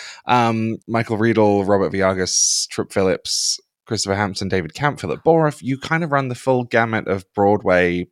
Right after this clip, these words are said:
business types, artists, and other reporters who were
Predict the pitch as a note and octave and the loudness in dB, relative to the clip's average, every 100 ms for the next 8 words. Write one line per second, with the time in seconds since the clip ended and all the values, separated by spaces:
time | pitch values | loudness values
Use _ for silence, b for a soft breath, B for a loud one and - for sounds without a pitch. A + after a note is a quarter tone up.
0 | - G#2+ G2 G#2+ - G#2+ G2 - - - | -6 -6 -4 -8 -4 0 0 0 -2 -2
1 | - F#2 F#2+ - F#2+ - - G2 F2+ E2+ | 0 0 0 0 -2 -2 -2 -2 -2 -4
2 | E2+ - _ - F#2+ F#2+ F#2+ F#2 G2+ F#2+ | -8 -12 _ -8 -6 -4 -4 -2 -2 -2
3 | F#2+ F2+ F2 F#2 F2+ F2+ | -4 -6 -4 -2 0 0